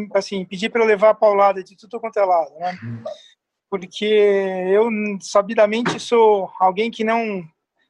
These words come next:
Speaker 1: sim, eu não levo muita fé em antioxidante. Então, suplementação vitamínica, é, e medicação antioxidante pra todo mundo,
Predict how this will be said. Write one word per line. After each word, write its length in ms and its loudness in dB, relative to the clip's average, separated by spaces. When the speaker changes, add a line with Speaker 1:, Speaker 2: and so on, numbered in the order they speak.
Speaker 1:
sim, 240 -4
eu 60 0
não 140 0
levo 280 2
muita 440 0
fé 280 2
em 140 -4
antioxidante. 920 -6
Então, 380 -4
suplementação 800 0
vitamínica, 720 -2
é, 320 4
e 100 -8
medicação 640 -4
antioxidante 760 -4
pra 160 -2
todo 300 -2
mundo, 480 -2